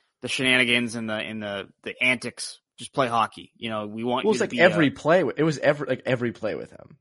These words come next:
Speaker 2: It felt like, at least. So
Speaker 1: Yeah, especially against the Capitals, which I guess was a good thing, right? Because it kept them at bay to a degree. But I, I, but I think I, I wanna say that the, the spearing incident with Ovi and the, and the, the Wilson fighting him constantly, like,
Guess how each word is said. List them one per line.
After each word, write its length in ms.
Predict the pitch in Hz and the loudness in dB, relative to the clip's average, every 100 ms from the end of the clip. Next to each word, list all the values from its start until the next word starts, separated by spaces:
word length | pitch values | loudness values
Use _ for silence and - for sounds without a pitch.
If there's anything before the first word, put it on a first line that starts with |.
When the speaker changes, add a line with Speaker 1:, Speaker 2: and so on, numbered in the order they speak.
| - | -6
Speaker 2:
It 140 | 120 | -2
felt 220 | 117 107 | 0 0
like, 140 | 78 - | -2 -12
at 140 | - | -16
least. 360 | 64 - - - _ - | -16 -16 -18 -20 _ -6
So 180 | - | 6
Speaker 1:
Yeah, 140 | 123 139 | 8 8
especially 400 | 101 202 - 190 | 6 0 0 -2
against 240 | 139 131 | -2 -4
the 80 | 120 | -6
Capitals, 520 | 113 107 - - 139 | -6 -6 -6 -18 -6
which 200 | 156 156 | -2 0
I 80 | 175 | 0
guess 340 | 170 254 - | 2 0 -2
was 220 | 175 143 123 | -2 -2 -2
a 40 | |
good 240 | 107 214 | 0 -2
thing, 300 | - 117 92 | -2 -8 -6
right? 260 | 110 131 196 | -4 -2 -2
Because 220 | - 135 | -4 -8
it 100 | 123 | -8
kept 200 | - - | -6 -6
them 100 | 143 | -4
at 180 | 120 - | -4 -4
bay 420 | 170 233 101 78 _ _ _ _ _ _ - | -2 0 -2 -4 _ _ _ _ _ _ -8
to 160 | 165 151 | -2 0
a 20 | |
degree. 300 | 127 196 208 | 0 0 0
But 220 | 120 123 | 0 0
I, 120 | 127 | 0
I, 180 | - 135 | 0 0
but 180 | 131 156 | 0 0
I 100 | 135 | 0
think 280 | 139 156 135 _ _ - - _ _ _ _ _ - | 0 -8 -10 _ _ -20 -20 _ _ _ _ _ -14
I, 340 | 95 113 139 | -8 -2 -2
I 160 | - 151 | 0 0
wanna 300 | 156 180 165 | 4 4 4
say 200 | - 160 | 0 -2
that 140 | 135 | -2
the, 340 | 131 117 107 104 _ _ _ _ _ _ _ - | -2 -2 -4 -8 _ _ _ _ _ _ _ -10
the 160 | 120 | -8
spearing 540 | - - 151 139 131 123 | -6 2 4 4 2 0
incident 380 | 120 127 117 | -4 -6 -8
with 120 | 110 110 | -8 -4
Ovi 520 | 110 110 110 107 104 | -4 -2 -4 -4 -6
and 140 | 98 | -8
the, 300 | 95 92 90 - | -8 -8 -10 -10
and 200 | 104 101 | -10 -8
the, 180 | 98 - | -10 -8
the 100 | 104 | -2
Wilson 500 | 117 131 - 127 110 | 4 4 4 -2 -2
fighting 360 | - 120 117 | 0 0 0
him 140 | 117 113 | -4 -6
constantly, 560 | 117 117 113 110 110 107 | -2 -2 -2 -6 -4 -2
like, 280 | 98 92 | -4 -6